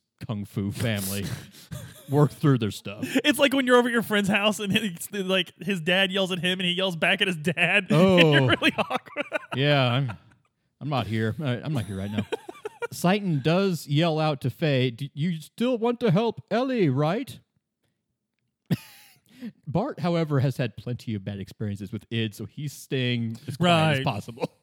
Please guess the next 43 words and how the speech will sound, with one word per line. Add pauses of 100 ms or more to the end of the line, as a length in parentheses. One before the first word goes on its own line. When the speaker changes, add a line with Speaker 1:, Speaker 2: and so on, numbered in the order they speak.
(140)
Speaker 1:
<laughs> (520)
So
meanwhile,
back
in
Faye's
head, (260)
Faye
is
sympathizing
with
Id,
having
seen
all
the
memories
he's
been
forced
to
live
with, (720)
and
he's
almost
about
to
give
up (920)
on
fighting
him, (320)
seeing
it, (160)
life
is
worthless,
but
then
Seitan
mentions
Ellie,